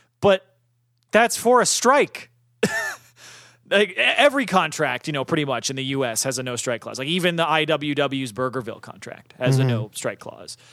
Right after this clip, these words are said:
Speaker 1: uh, because it's unfortunately nearly a, a, as bad as no strike clauses are. You know, the, we argue against them with the, <laughs> the slogan of this show. <laughs> Uh,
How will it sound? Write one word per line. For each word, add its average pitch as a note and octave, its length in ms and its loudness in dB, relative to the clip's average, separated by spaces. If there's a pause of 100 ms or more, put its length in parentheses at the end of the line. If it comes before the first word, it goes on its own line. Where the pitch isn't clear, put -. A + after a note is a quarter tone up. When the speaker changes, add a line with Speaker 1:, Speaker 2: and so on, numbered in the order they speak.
(220)
Speaker 1:
uh, C#3 200 0
because D#3+ 280 -2
it's - 320 -4 (280)
unfortunately C#3 540 -4
nearly C3+ 520 -6
a, D3+ 60 -2 (120)
a, C#3 220 -6
as C#3+ 160 -2
bad G3 300 2
as G3+ 100 -2
no G3+ 100 2
strike G3 220 2
clauses F3+ 360 2
are. B2 380 0 (360)
You C3 100 -8
know, C3 140 -6
the, C3 200 -8
we B2+ 440 -4
argue E3+ 300 4
against F3+ 280 0
them F3+ 180 -2
with D#3+ 220 -2
the, D3 220 -2 (300)
<laughs> - 280 -20
the B2 260 -6
slogan F3 540 2
of F3 220 -2
this F#3 160 2
show. D3+ 380 0 (300)
<laughs> - 100 -6 (520)
Uh, C#3 320 -4